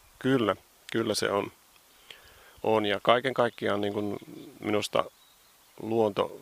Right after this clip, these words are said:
niin kun, itselleni on semmonen, semmonen aina, aina semmonen rauhoittumisen paikka, että tavoitteeni on aina, jos, jos mä li-, liikun ja lähden retkelle, että, että en, ei, niin kun, kun sitä kiirettä ja,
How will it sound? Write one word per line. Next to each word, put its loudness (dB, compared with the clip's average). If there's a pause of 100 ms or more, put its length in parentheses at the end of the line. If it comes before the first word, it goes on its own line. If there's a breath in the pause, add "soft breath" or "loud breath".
niin -6
kun, -8 (360)
itselleni -6
on -6
semmonen, -6 (840 soft breath)
semmonen -4
aina, 0 (100)
aina -2
semmonen -4
rauhoittumisen -2
paikka, -2
että -4 (920 loud breath)
tavoitteeni -2
on -4
aina, -4
jos, -8
jos -10
mä 0
li-, 0
liikun -2
ja -2
lähden -4
retkelle, -2
että, -4 (760 soft breath)
että -10 (260)
en, -4 (120)
ei, 0
niin -4
kun, -6 (640 loud breath)
kun -6
sitä 0
kiirettä 0
ja, -2